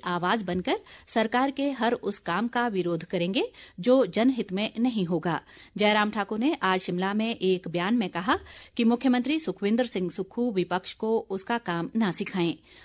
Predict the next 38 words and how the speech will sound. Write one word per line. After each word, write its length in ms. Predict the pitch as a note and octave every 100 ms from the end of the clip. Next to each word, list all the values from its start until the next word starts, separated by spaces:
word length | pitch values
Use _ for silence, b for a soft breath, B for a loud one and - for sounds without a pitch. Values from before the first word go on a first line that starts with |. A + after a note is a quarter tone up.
| B
उन्होंने 260 | G#3 A3 G#3+
कहा 220 | G#3 B3
कि 140 | A#3+
मुख्यमंत्री 540 | F#3+ F3 G3 F3+ F3+ A3
को 160 | G3 -
आजकल 460 | F3 F3+ - G3+ G3+
विपक्ष 480 | E3+ F3 F3 F#3+ -
द्वारा 320 | F3 F3+ A#3+ F#4+ B B
सवाल 380 | - A3 A3+ C4 -
पूछने 320 | F3+ - A#3+
से 220 | A#3 F3
भी 280 | D#3+ G3 G3
आपत्ति 380 | F3+ - - G#3+
होने 300 | A3+ C4 F3+
लगी 240 | E3+ D3 D#3
है। 300 | F3+ C#3 - B B B
जयराम 360 | F3 G3 G3 G3
ठाकुर 300 | G3 F3 G3
ने 200 | F#3+ G3
स्पष्ट 360 | - F3 A3+ -
किया 260 | A3 C#4 F#4+ B B -
कि 100 | A3+
विपक्ष 440 | A#3 A#3 B3+ - F3
मुख्यमंत्री 540 | F#3 F#3+ A#3 A#3+ C4
के 120 | C4+ F3+
हिसाब 400 | F3+ - F#3 F#3+
से 280 | F3+ E3+ -
नहीं 220 | B3 A3
चलेगा। 440 | E3 D#3+ E3 D#3 - B B B
उन्होंने 300 | G3 A3 C4+
ये 220 | A3+ F#3
भी 200 | E3+ A3
कहा 300 | - E3+ G#3+
कि 160 | A#3 F#3
सरकार 440 | F#3+ E3+ F3+ G3
की 360 | G#3+ A3+ A3+ -
मंडी 320 | F3 E3 F3+
में 240 | A#3+ A#3